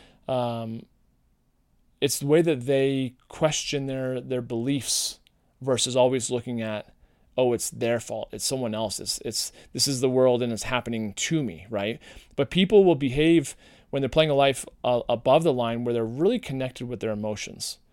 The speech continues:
They're listening consciously. They're not taking offense. They're not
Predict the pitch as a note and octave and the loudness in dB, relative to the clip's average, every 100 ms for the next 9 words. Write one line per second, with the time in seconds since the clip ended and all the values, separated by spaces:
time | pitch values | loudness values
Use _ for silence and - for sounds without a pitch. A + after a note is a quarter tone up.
0 | _ _ _ - B2+ B2+ - B2 A2+ - | _ _ _ -4 -2 0 -2 -4 -8 -10
1 | - C#3+ D3+ D#3+ - D3+ D#3 D#3 _ _ | -6 -6 -4 -6 -2 -2 -2 -6 _ _
2 | _ A#2 A#2+ A#2+ C3+ B2+ A#2+ G2 - D#3 | _ -6 -4 -4 -6 -6 -8 -6 0 0
3 | D#3+ - - - - - _ - A#2+ B2+ | 2 -2 -2 -8 -20 -20 _ -8 -2 0
4 | C#3 | -2